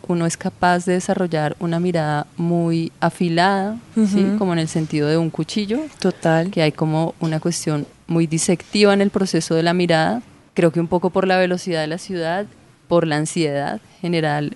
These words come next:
Speaker 1: como por la velocidad, quiero decir, no solamente de lo que pasa afuera, sino por una velocidad interna que uno coge
Speaker 2: Sí.
Speaker 1: cuando está en la ciudad. Entonces hay una cosa como muy puesta en la cabeza cuando uno está en la ciudad, y eso hace que efectivamente uno sea muy capaz de mirar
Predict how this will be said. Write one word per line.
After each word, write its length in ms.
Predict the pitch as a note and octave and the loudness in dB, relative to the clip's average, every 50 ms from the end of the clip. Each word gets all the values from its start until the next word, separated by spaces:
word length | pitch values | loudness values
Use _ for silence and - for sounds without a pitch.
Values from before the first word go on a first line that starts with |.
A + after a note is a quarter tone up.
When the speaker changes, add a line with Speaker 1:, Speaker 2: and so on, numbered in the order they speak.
| - - | -8 -8
Speaker 1:
como 180 | - D#3 D#3 | -6 -6 -4
por 200 | - - D#3+ D#3+ | -2 0 0 2
la 200 | D#3+ D3+ D3 D3 | 2 2 2 2
velocidad, 560 | D3 D3 D3+ D3 D3+ D3+ - D#3+ D#3 D3 C#3+ - | 2 0 0 0 0 0 0 0 0 0 0 0
quiero 160 | - E3+ E3+ | -2 0 0
decir, 260 | E3+ F3 - F3+ E3+ D#3 | 0 0 0 -2 -2 -2
no 100 | D3+ D#3 | -2 -4
solamente 1000 | - F3 D#3+ D#3+ D#3+ E3 E3 E3 E3 E3 D#3+ - E3+ E3 E3 E3 E3 E3 E3 E3 | -2 -2 -2 -2 0 0 0 0 -2 -2 -2 0 0 2 2 2 2 2 0 0
de 100 | E3+ F3 | 0 0
lo 160 | E3+ D#3+ D#3 D3+ | 0 0 0 -2
que 100 | - D#3 | -4 -4
pasa 280 | - D3 D3 D3 - | -2 -2 0 0 0
afuera, 340 | D#3 - - G3 G3 A3 B3 | 0 0 2 0 2 2 2
sino 220 | - - A#3+ F#3 | 2 2 0 0
por 160 | E3 - D#3 D#3 | 0 -2 -4 -2
una 160 | D3+ D3 D3+ | 0 0 2
velocidad 340 | D#3+ E3 E3+ E3 - E3+ C#3+ | 2 2 0 0 0 -2 -2
interna 460 | C3 C#3+ - - D#3 D3 C#3+ C#3 C#3 | -2 -2 0 2 2 2 0 -2 -4
que 100 | - - | -6 -6
uno 100 | C#3+ C#3+ | -6 -4
coge 240 | C#3 - C#3+ C#3+ C#3+ | -4 -4 -4 -4 -4
Speaker 2:
Sí. 40 | D#3+ | -2
Speaker 1:
cuando 200 | D#3+ D3+ D3 C#3+ | -2 -2 -2 -4
está 160 | - - C3+ | -4 -6 -6
en 40 | C3 | -4
la 60 | C#3 | -4
ciudad. 340 | C#3+ - D#3 D3 C#3+ - - - - - - - | -4 -2 -2 -2 -2 -4 -8 -12 -16 -20 -12 -6
Entonces 520 | - E3 D#3 - D#3 D3 D3+ D3 - - - - | -4 -2 0 2 2 2 2 0 -2 -4 -4 -2
hay 200 | E3 D#3+ D#3 D#3+ | 0 2 2 2
una 140 | D#3 D#3+ D#3+ | 2 0 0
cosa 260 | D#3 F3+ E3+ E3 F3+ | 0 0 -2 0 0
como 200 | E3 F#3 F#3 F3+ | -2 0 0 0
muy 460 | F3+ F3 D#3+ D#3 D#3 D3+ D3 C#3+ C#3+ - - - - - | 0 0 0 0 0 0 -2 -2 -4 -8 -10 -20 -8 -2
puesta 280 | - E3+ E3+ - - F3+ | 0 0 0 0 -2 -4
en 100 | E3+ E3+ | -4 -4
la 80 | F3 F3 | -4 -6
cabeza 520 | - F#3+ D3+ D3+ E3+ G3+ G#3+ G#3 - F3+ | -6 -4 -4 -2 0 -2 -2 -2 -6 -10
cuando 220 | E3 - E3+ E3+ | -10 -10 -10 -10
uno 80 | D#3 D3+ | -10 -10
está 140 | D3+ - E3 | -10 -10 -10
en 80 | D#3+ | -8
la 60 | D#3 D#3+ | -10 -8
ciudad, 360 | - F#3+ F3+ E3+ D#3+ E3 G3+ - - - - | -6 -6 -4 -4 -4 -6 -8 -10 -16 -8 -2
y 80 | - E3+ | 0 0
eso 200 | D#3 - E3 D#3 | 2 2 2 2
hace 160 | D3+ D#3 E3 | 2 2 0
que 80 | - E3+ | -2 -2
efectivamente 560 | D#3+ F#3+ F3 - - C#3+ C3 C3+ C#3 - D3+ | -2 -2 -2 -2 -2 -2 -2 -2 -4 -4 -6
uno 80 | D3 D3+ | -6 -6
sea 200 | - F3 D#3 D3+ | -6 -6 -6 -6
muy 320 | - - E3 D#3+ D#3+ D3+ | -6 -6 -6 -4 -4 -6
capaz 400 | - - E3 - - D#3+ D#3 D3+ | -6 -8 -8 -6 -6 -8 -8 -6
de 80 | - D3+ | -8 -8
mirar 440 | D#3 D#3+ D#3 D3+ C#3 C#3 C3+ - | -6 -6 -6 -6 -6 -6 -6 -8